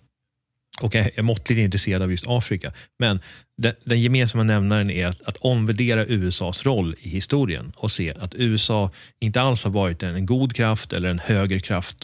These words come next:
utan tvärtom en oerhört destruktiv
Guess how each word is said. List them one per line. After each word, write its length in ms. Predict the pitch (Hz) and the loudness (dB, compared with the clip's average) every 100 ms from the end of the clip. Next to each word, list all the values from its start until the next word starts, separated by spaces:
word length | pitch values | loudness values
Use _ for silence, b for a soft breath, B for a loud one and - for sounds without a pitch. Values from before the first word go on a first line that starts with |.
| - | -12
utan 180 | - 104 | -6 -4
tvärtom 560 | 98 107 104 - 95 95 | -2 -2 -2 -4 -4 -4
en 200 | 98 82 - _ _ 120 85 - | -6 -6 -8 _ _ -12 -8 0
oerhört 360 | 143 131 101 92 | 2 2 0 0
destruktiv 840 | 107 104 - 98 - 87 82 | -2 -2 -4 -6 -4 -6 -6